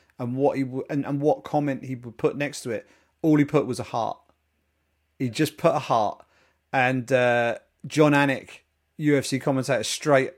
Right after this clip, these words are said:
straight onto it. Wow. Johnny Walker, amazing history. Islam Makhachev, uh, "D C M M A, this is one of the greatest I've ever seen." Zabit Magomed Sharipov,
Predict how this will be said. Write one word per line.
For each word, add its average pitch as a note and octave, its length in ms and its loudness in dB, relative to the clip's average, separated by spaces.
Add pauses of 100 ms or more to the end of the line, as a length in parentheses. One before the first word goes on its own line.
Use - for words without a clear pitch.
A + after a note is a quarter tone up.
(220)
straight C3 280 2
onto B2+ 300 -2
it. A#2 240 -2
Wow. B2 640 0 (340)
Johnny D#3+ 300 4
Walker, D3+ 480 4
amazing C3 500 0
history. C3 420 -4
Islam D#3 340 0
Makhachev, C#3+ 720 -4 (540)
uh, B2 380 2
"D D#3+ 240 0
C E3 220 2
M D3 100 4
M D3+ 140 2
A, D3 120 4
this C#3 180 -2
is B2+ 100 -4
one C#3+ 140 2
of C#3 60 2
the C3+ 60 0
greatest C#3 480 0
I've C3 100 2
ever C3 160 4
seen." B2 520 -4 (560)
Zabit C3+ 420 4
Magomed D3+ 440 0
Sharipov, C3+ 760 0